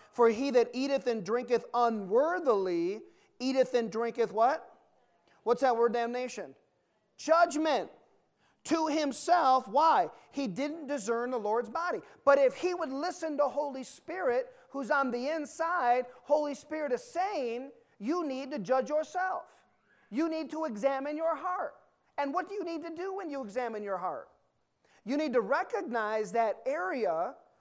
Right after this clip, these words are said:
Remember, we've read the last few weeks that one of Holy Spirit's responsibilities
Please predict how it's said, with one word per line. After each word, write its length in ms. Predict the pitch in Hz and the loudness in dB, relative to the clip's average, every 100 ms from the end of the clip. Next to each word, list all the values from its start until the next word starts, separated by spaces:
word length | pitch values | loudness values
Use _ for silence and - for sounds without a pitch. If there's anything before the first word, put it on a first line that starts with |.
| - | -8
Remember, 340 | 226 262 285 | -2 0 0
we've 240 | 247 269 240 | -2 -2 0
read 160 | 269 | 0
the 80 | 247 | 2
last 280 | 226 233 - | 0 0 -6
few 180 | 247 220 | -10 -8
weeks 320 | 285 254 - _ _ | -8 -10 -16 _ _
that 180 | 214 196 | 4 4
one 240 | 196 262 | 2 0
of 80 | 277 | -2
Holy 260 | 220 254 240 | -4 -6 -6
Spirit's 340 | - 233 226 | -2 -4 -4
responsibilities 1000 | 220 - 226 220 214 175 285 240 208 - | -12 -8 -6 -6 -6 -4 -2 0 -2 -6